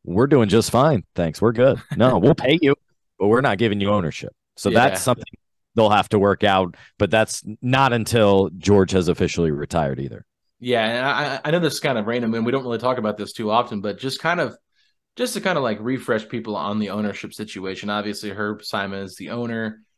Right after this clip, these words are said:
Speaker 2: I feel like he's been in a lot more games this year than prior years. Maybe that's just me from what I've seen, but I, I've seen him there quite a bit when I've been at some of the games, especially early on this year.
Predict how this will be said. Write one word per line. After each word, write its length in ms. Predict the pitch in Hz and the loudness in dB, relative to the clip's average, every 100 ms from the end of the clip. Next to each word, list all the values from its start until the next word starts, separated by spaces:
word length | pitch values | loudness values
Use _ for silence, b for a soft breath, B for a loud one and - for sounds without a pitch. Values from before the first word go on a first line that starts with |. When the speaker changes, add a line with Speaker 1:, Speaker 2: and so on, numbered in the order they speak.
| _ - | _ -6
Speaker 2:
I 140 | 117 | -4
feel 200 | 120 - | -2 0
like 140 | 220 214 | 0 0
he's 140 | 170 | -4
been 120 | 156 | -2
in 80 | 160 | -2
a 60 | 123 | 0
lot 160 | 135 | 0
more 160 | 143 131 | 0 -4
games 320 | 110 113 120 | -2 -4 -4
this 180 | 131 - | -8 -6
year 140 | 139 | -6
than 160 | 123 104 | -4 -6
prior 340 | - 107 123 | -2 0 0
years. 480 | 147 160 185 185 - _ _ | -4 -8 -10 -12 -16 _ _
Maybe 220 | - 113 113 | -12 -6 -4
that's 160 | 110 | -4
just 180 | 110 98 | -6 -8
me 240 | 107 135 135 | -6 -6 -8
from 140 | 113 | -6
what 140 | 110 | -6
I've 100 | 92 | -6
seen, 300 | 90 131 127 113 | -8 -10 -8 -6
but 80 | |
I, 220 | 98 85 92 | -8 -8 -10
I've 100 | 92 | -10
seen 220 | 143 139 | -10 -8
him 140 | 131 | -6
there 240 | 127 127 123 | -4 -4 -4
quite 200 | 123 110 | -6 -6
a 40 | |
bit 340 | 101 120 131 - _ _ _ _ | -2 -2 -2 -8 _ _ _ _
when 160 | - 107 | -8 -4
I've 140 | 110 | -2
been 100 | 107 | -2
at 140 | 113 107 | -6 -6
some 100 | 113 | -10
of 60 | |
the 60 | 107 | -6
games, 200 | 110 107 | -4 -4
especially 300 | 107 165 - | -4 -6 -6
early 260 | 110 113 104 | -8 -6 -6
on 240 | 101 107 | -4 -4
this 220 | 110 107 | -4 -8
year. 280 | 110 110 110 | -10 -10 -10